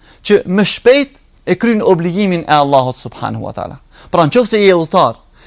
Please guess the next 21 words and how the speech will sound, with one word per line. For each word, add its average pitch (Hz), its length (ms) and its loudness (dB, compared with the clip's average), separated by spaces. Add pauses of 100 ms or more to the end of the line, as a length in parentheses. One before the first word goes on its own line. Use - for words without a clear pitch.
(140)
dhe 156 120 2
udhëtimi 185 340 -2
është 160 160 -4
i 156 60 -2
lehtë, 156 280 -2 (220)
sikur 170 260 -6
tash 147 220 0
që - 240 -14
bëhet 135 400 -2
me, 117 140 -4 (580)
me 120 140 0
aeroplan, 131 800 -2 (340)
në 107 640 -8
koha 123 420 0
është 117 240 -6
e, 113 100 -2 (760)
e, - 180 -8 (140)
e 123 80 -2
lehtë, 143 380 0
e - 40 -10
vlladitshme, 123 540 -4